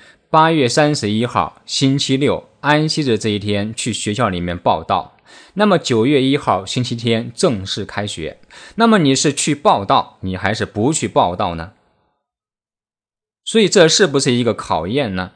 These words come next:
如果你去报到了，那么就等于你是选择了属世的，而失去属天的。那么如果说你没有去学校里面报到，你去敬拜上帝了，那么就证明你选择了属天的，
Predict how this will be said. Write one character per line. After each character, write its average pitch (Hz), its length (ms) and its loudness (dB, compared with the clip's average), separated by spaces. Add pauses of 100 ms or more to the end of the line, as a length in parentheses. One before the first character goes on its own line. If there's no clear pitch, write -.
(600)
如 208 120 0
果 240 100 8
你 143 160 4
去 147 140 0
报 131 260 4
到 117 180 2
了， 87 340 -6
那 139 120 2
么 123 80 2
就 123 80 0
等 92 260 -2
于 98 120 0
你 98 120 0
是 104 140 -4
选 90 320 -4
择 95 140 -4
了 104 240 -4
属 87 280 -8
世 110 200 -4
的， 87 220 -4 (280)
而 104 160 0
失 180 340 0
去 113 300 -4
属 82 220 -8
天 101 280 -2
的。 87 220 -4 (400)
那 226 100 2
么 208 120 6
如 147 100 2
果 165 100 4
说 147 160 2
你 117 220 2
没 110 120 2
有 165 120 2
去 120 100 -6
学 107 60 -6
校 107 80 -2
里 92 80 -4
面 87 160 -4
报 85 180 -4
到， 87 300 -4 (220)
你 117 180 2
去 127 540 0
敬 117 320 2
拜 117 200 4
上 107 300 -4
帝 135 140 -6
了， 82 240 -8 (640)
那 220 100 2
么 202 100 2
就 185 80 2
证 180 200 0
明 143 180 2
你 143 80 2
选 98 260 -2
择 107 60 -2
了 117 100 0
属 87 240 -6
天 190 280 0
的， 98 240 0